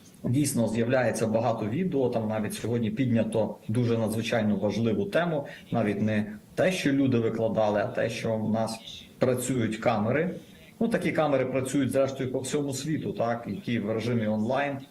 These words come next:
е, транс-, роблять трансляцію на YouTube канали. Е, так, це зрозуміло, що в нашій, е, ситуації, коли є в нас особливий стан в країні, воєнний стан,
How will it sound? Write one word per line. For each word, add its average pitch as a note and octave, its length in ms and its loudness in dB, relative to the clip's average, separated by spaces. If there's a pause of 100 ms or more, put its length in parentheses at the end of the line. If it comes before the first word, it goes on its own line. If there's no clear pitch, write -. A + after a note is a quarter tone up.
(280)
е, A2 400 0 (1200)
транс-, A2+ 400 -2
роблять A#2 300 0
трансляцію A#2 800 -2
на G#2+ 340 -2 (160)
YouTube A2 460 -2 (320)
канали. B2 420 0 (540)
Е, A2 480 2 (200)
так, C#3+ 300 0
це C#3 300 2
зрозуміло, A#2 580 -2
що G2+ 580 -4
в G#2 160 -4
нашій, A#2 480 -4 (200)
е, A#2+ 180 -6
ситуації, A#2 680 0
коли G#2+ 260 -4
є G#2+ 120 -2
в G#2 60 -4
нас G#2+ 200 -2
особливий G#2+ 460 -2
стан A#2+ 240 -4
в A#2 100 -4
країні, A#2 360 0
воєнний G#2+ 460 -2
стан, C3+ 300 -6